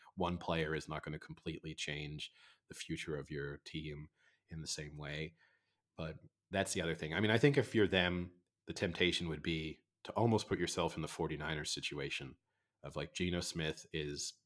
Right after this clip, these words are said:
like Jimmy Garoppolo. Like, he's gonna be good enough to, to have you be a, a decent team. Probably a young player could learn from him. I'm sure he's been in so many different situations that there's a lot of stuff someone could take away from him.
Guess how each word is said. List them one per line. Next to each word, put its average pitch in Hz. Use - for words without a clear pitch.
like 78
Jimmy 82
Garoppolo. 69
Like, -
he's 80
gonna 76
be 76
good 82
enough 78
to, 71
to 76
have 78
you 76
be 73
a, 73
a 80
decent 73
team. 73
Probably 80
a 76
young 78
player 78
could 76
learn 76
from 82
him. 82
I'm 76
sure 78
he's 90
been 87
in 80
so 82
many 80
different 80
situations 80
that 76
there's 73
a 73
lot 71
of 73
stuff 76
someone 73
could -
take -
away 73
from 80
him. 98